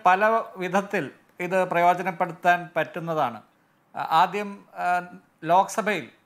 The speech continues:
ആ, നന്ദി പ്രമേയ ചർച്ച, ആ, പ്രധാനമന്ത്രി മോദി നടത്തിയത് ഒരു ദീർഘമായ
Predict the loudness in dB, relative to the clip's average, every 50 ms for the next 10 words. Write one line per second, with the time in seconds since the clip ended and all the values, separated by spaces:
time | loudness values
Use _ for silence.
0 | _ _ -10 -10 -4 -2 -2 -2 -2 -4 -2 0 0 0 0 0 0 2 2 2
1 | 2 2 2 2 4 4 2 -2 -8 -18 -20 -18 -10 -4 -2 0 0 0 0 -2
2 | -4 -8 -14 _ _ -6 -2 2 4 2 2 2 -2 -6 -6 -6 -6 -4 -4 -4
3 | -2 -4 -4 -2 -2 0 -2 -2 -2 -4 -4 -4 -6 -8 -12 -14 _ _ _ -14
4 | -8 -6 -6 -4 -4 -2 0 2 2 2 0 2 4 4 6 6 6 6 4 4
5 | 2 2 0